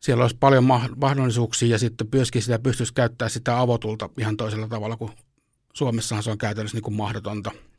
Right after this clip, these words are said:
Mulla on muutama semmosia niinku tavallaan siirrettäviä tulisia, joita voi väittää grilleiksi.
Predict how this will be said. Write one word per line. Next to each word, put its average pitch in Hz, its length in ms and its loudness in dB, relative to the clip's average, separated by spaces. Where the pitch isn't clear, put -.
Mulla 120 120 0
on 123 60 6
muutama 131 440 8
semmosia 113 380 2
niinku 120 340 -4
tavallaan 110 360 0
siirrettäviä 113 520 0
tulisia, 113 520 0
joita 104 260 -4
voi 117 200 2
väittää 101 400 -4
grilleiksi. 101 640 -6